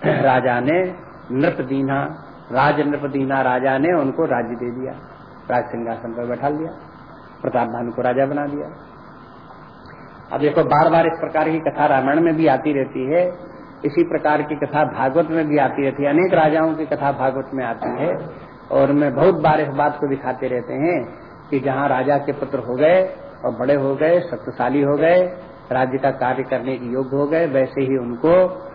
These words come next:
<clears throat> राजा बना दिया और अपने आप वानप्रस्थी होकर के वन में चले गए। राज्य करना सारे जीवन में राजा ही बना रहना व्यक्ति का धर्म नहीं है, ये धर्म विरुद्ध है। युवा काल में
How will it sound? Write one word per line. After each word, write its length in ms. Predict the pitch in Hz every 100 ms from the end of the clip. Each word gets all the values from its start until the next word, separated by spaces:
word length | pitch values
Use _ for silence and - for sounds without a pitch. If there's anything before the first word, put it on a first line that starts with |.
| - - - -
<clears throat> 540 | - 190 175 135 123
राजा 280 | 123 123 147
बना 240 | 143 151 156
दिया 360 | 165 185 139 - - - -
और 120 | 135
अपने 460 | 131 135 139 127 147
आप 340 | 180 - - - - - - - 123
वानप्रस्थी 600 | 135 151 151 135 - 143
होकर 340 | 127 123 131
के 140 | 135 165
वन 160 | 127 123
में 100 | 120
चले 240 | - -
गए। 1120 | - - - - - - - - - - 127
राज्य 300 | 135 156 156
करना 360 | 156 147 165 160
सारे 360 | - 135 160
जीवन 340 | 143 139 147 175
में 460 | 165 156 147 143
राजा 320 | 131 135 151
ही 180 | 160 190
बना 260 | 165 156 147
रहना 580 | 135 131 156 131 160 170 127
व्यक्ति 260 | 131 -
का 160 | 131 147
धर्म 260 | 131 123 127
नहीं 280 | 120 165
है, 100 | - - - - - - 127
ये 60 | 117
धर्म 180 | 127 123
विरुद्ध 280 | 123 175 123
है। 120 | - - - - - - - - - - - - - -
युवा 220 | 123 139
काल 260 | 135 143 143
में 420 | 156 180 196 196